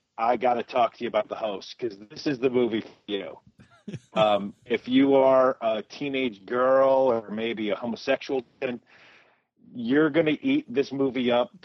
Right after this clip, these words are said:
Speaker 1: like, um, like, like sleeves of fat-free Fig Newtons.
Speaker 2: <laughs> Which are delicious.
Speaker 1: <laughs>
Speaker 2: They are
Speaker 1: Are the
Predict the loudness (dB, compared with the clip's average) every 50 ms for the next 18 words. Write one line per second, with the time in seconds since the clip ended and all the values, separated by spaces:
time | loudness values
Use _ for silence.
0 | _ _ -10 -6 -4 -2 -4 -4 _ _ -8 -4 -2 0 2 4 4 2 2 -2
1 | -10 -16 _ -16 -16 -16 _ -20 -18 -10 -4 -2 0 0 -2 -4 -8 -2 -2 -2
2 | -2 -4 -12 -12 -10 -8 -4 -2 0 0 2 2 2 2 0 -2 -4 -2 -2 -2
3 | -4 -4 -12 -4 0 4 4 4 4 2 -2 -16 -8 -4 -4 -2 -2 -4 -6 -4
4 | -2 -2 -2 -2 -4 -4 -4 -4 -4 -6 -14 -18 -14 -12 -14 -14 -12 -14 -18 -18
5 | _ -20 -20 _ -20 -18 -14 -14 -14 -14 -14 -14 -14 -12 -12 -12 -10 -6 -6 -6
6 | -4 -6 -12 -12 -12 -18 -20 _ _ _ _ _ _ _ _ _ _ _ _ -20
7 | -20 -14 -8 -8 -8 -8 _ 2 2 2 2 _ -6 -6 -6 -6 _ -10 -10 -10
8 | _ _ -12 -6 0 2 2 2